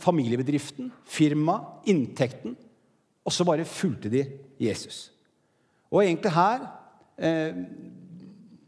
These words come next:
Peter og Andreas, når Jesus kommer til dem, så er Jesus som en fremmed mann, som da kommer til dem og sier, «Følg meg.»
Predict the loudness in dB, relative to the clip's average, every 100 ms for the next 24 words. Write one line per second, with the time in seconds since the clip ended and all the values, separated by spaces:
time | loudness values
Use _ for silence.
0 | _ _ _ _ _ 2 2 2 0 2
1 | 2 2 0 -8 -12 -18 _ _ _ 0
2 | 2 2 -2 -6 -4 0 2 2 2 2
3 | 0 0 0 2 2 0 -8 -20 -20 _
4 | -2 -2 -2 -4 -2 0 0 -2 0 2
5 | 2 2 2 4 4 0 -4 -10 -18 -20
6 | _ _ _ _ _ 0 2 4 4 2
7 | 2 2 2 2 0 0 0 -2 -2 0
8 | 2 4 4 2 2 -4